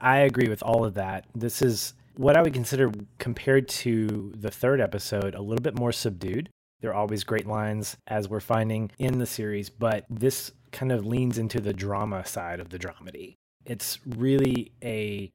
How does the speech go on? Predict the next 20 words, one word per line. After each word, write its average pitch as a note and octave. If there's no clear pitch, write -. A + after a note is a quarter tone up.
more A#2+
subtle C#3
episode, B2+
but A2+
it's G#2
also B2+
one G#2
that G2
pushes -
the G#2+
plot G#2+
forward A#2
pretty B2
significantly. G2
There G#2+
are G#2+
a G#2
lot F#2
of F2+
changes. F#2+